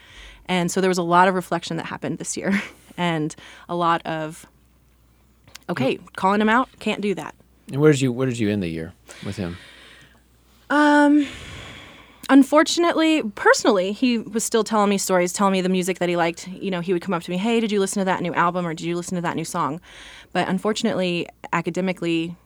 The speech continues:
Speaker 1: he did not make improvements, and he actually had to sit out of our field trip because of a refusal of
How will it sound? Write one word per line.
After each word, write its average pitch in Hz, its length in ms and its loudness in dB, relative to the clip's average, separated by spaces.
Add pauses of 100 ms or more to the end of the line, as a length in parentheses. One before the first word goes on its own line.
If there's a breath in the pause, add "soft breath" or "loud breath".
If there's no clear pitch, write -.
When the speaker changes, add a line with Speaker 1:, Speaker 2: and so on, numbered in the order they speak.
(260)
Speaker 1:
he 185 260 -6
did 165 120 -6
not 170 180 -2
make 170 180 -8
improvements, 175 760 -8
and 170 440 -6 (140)
he - 160 -16
actually 202 460 -4
had 180 180 -6
to 165 80 -10
sit - 280 -8
out - 420 -6 (540 soft breath)
of 170 480 -8
our 151 280 -4
field 185 240 -6
trip - 240 -12
because - 400 -12
of - 560 -12 (140)
a 185 60 -8
refusal 175 640 -8 (140)
of - 400 -16